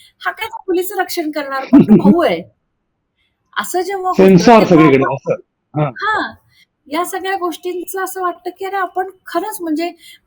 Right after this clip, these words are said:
Speaker 1: स्वातंत्र्याला पंच्याहत्तर वर्ष झाली, देश पुढे निघाला, आपण पुढच्या शतकात
Speaker 2: हम्म,
Speaker 1: जातो,
Speaker 2: हम्म.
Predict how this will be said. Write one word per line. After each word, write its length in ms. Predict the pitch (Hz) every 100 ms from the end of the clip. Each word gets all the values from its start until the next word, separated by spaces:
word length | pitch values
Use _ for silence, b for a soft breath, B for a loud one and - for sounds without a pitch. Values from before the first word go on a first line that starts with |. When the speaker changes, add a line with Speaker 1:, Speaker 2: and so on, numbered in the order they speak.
| -
Speaker 1:
स्वातंत्र्याला 640 | 247 214 202 254 311 302
पंच्याहत्तर 480 | 311 302 269 262 285
वर्ष 220 | 285 277
झाली, 380 | 285 262 247 277
देश 300 | 247 254 254
पुढे 220 | 247 240 254
निघाला, 420 | 269 247 240 247
आपण 320 | 240 247 247
पुढच्या 640 | - _ - 208 180 254 254
शतकात 280 | 190 - 208
Speaker 2:
हम्म, 160 | 233
Speaker 1:
जातो, 320 | 233 226 233
Speaker 2:
हम्म. 140 | 196